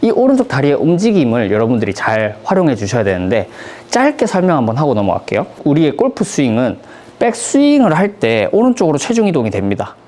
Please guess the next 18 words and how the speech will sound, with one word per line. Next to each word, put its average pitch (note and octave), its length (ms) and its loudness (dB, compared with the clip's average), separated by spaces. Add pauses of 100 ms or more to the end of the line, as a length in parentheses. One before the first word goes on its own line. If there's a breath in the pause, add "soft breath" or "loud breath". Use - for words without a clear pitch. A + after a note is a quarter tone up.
자, B2 120 -2
그리고 F3+ 540 0
자연스럽게 A#3 880 0
다시 F#3+ 380 -2
왼쪽으로 D3+ 600 2
체중 G#3 340 -2
이동을 B2 320 0
해줘서 E3 600 0 (320 loud breath)
빵! E3+ 320 0
힘을 F#3+ 280 0
실어줘야 C3 480 0
하는데, G#2+ 640 -2 (380 loud breath)
이 A#3+ 300 2
힘이 G3 560 0 (960 loud breath)
자연스럽게 B3 580 2
이동이 A3 340 2
안 G#2 160 -2
되고 F3 340 0